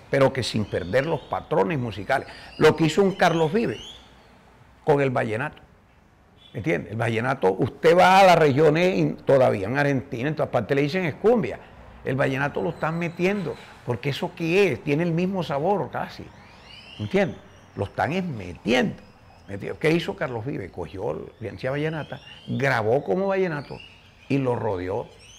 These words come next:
de otro ritmo. Se fue a Miami con los mezcladores de, de, de que hay allá, de Este-, los Estefani y toda esa vaina, y lo impregnó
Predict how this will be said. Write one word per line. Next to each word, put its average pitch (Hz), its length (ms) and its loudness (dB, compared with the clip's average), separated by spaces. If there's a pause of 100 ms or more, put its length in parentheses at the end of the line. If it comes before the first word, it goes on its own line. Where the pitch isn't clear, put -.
(280)
de 90 160 -6
otro 92 320 -4
ritmo. 143 320 -4
Se - 160 -4
fue 85 160 -2
a - 20 -6
Miami 160 520 0 (960)
con 104 180 -4
los 98 140 -4
mezcladores 104 720 -4
de, 110 180 -4
de, 85 260 -10 (420)
de 95 120 -8
que - 160 -2
hay 131 220 2
allá, 151 320 2
de 151 100 -2
Este-, 143 320 -4
los 127 180 0
Estefani 147 540 -4
y 98 60 -8
toda 127 140 -6
esa 131 120 -6
vaina, 127 240 -4 (300)
y 151 80 2
lo 139 260 2
impregnó 143 680 -4